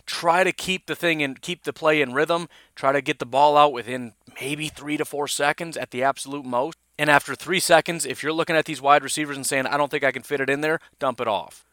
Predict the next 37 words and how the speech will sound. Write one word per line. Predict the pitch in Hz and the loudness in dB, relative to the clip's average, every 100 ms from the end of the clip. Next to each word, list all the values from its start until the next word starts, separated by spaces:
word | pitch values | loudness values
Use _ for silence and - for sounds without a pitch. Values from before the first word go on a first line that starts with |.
| _ _ | _ _
Dump | 139 147 | -4 0
it | 156 | 4
off, | 143 139 - | 6 6 2
run, | 120 135 139 139 135 - | 0 4 4 2 -6 -8
do | 143 | -6
something, | - 143 127 131 - | -2 -2 0 -4 -2
I | 135 | -2
don't | 143 | 0
know | 139 | -2
what, | 120 123 - | 2 0 0
but | 120 - | -6 -6
give | 156 175 180 | 2 4 8
up | 180 180 | 6 6
the | 156 | -2
deep | 139 165 - | -6 -8 -8
play. | 117 95 - _ - | -12 -12 -14 _ 2
Don't | 175 214 147 | 2 2 -2
wait | 143 202 196 | 4 4 4
until | 151 143 156 | -4 -4 -2
they're | 151 | -2
thirty | - 180 175 | 0 2 6
yards | 170 156 | 6 6
down | 170 160 | 4 2
the | 139 | 0
field | 208 196 | -2 -2
to | 151 | 0
go, | 143 | 0
"Mm, | 208 214 214 - | 0 -6 -8 -4
I | 214 | -2
don't | 220 | 2
know, | 220 214 | 2 2
maybe, | 208 214 208 - | -2 -4 -8 -8
eh, | 214 214 - | -4 -4 0
uh, | 196 202 | 2 2
no, | 214 220 | 0 -2
go | 220 | 0
that." | 214 | 0